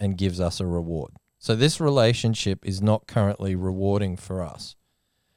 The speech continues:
Now, that's not criticism of you, but I need to have a conversation with you about it because this is the way we work. This is the value we bring to the table. This is the change we make.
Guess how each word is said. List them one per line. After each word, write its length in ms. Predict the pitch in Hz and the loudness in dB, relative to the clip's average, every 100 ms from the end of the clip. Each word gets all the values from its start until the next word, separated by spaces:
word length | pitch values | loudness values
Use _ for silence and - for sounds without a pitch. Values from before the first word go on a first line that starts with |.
| _ _ | _ _
Now, 100 | 110 | -2
that's 200 | 127 - | 0 2
not 180 | 143 131 | 2 2
criticism 720 | - 143 202 - 107 95 92 - | 0 0 0 -2 -2 -4 -6 -2
of 300 | 113 180 170 | 0 0 -2
you, 320 | 87 82 92 | -4 -4 -4
but 180 | 104 - | -4 -2
I 80 | 110 | 0
need 240 | 113 127 | 0 0
to 60 | 117 | 0
have 180 | 127 104 | -2 -2
a 40 | |
conversation 720 | 98 104 101 - 95 95 95 92 | -4 -4 -4 -2 -2 -2 -4 -4
with 160 | 90 | -4
you 120 | 90 | -4
about 360 | 90 110 147 151 | -2 0 2 0
it 120 | 78 _ _ _ _ | -2 _ _ _ _
because 380 | - 104 117 101 | -8 -2 -2 0
this 260 | 104 139 - | 0 0 0
is 160 | 151 | -4
the 100 | 156 | -2
way 260 | 131 110 107 | 2 4 4
we 140 | 104 | 2
work. 420 | 92 87 76 98 - | -2 -4 -4 -8 -4
This 200 | 104 127 | -4 -4
is 120 | 120 | -4
the 100 | 127 | -4
value 440 | 110 104 107 107 | 0 0 2 0
we 100 | 101 | 0
bring 280 | 87 95 92 | 0 0 -2
to 100 | - | -4
the 100 | 87 | -10
table. 440 | 85 95 90 82 87 | -8 -6 -6 -6 -6
This 200 | 113 120 | -6 -6
is 120 | 113 | -6
the 80 | 113 | -6
change 400 | - 101 98 104 | -2 0 -2 -2
we 80 | |
make. 320 | 92 87 71 | -4 -4 -8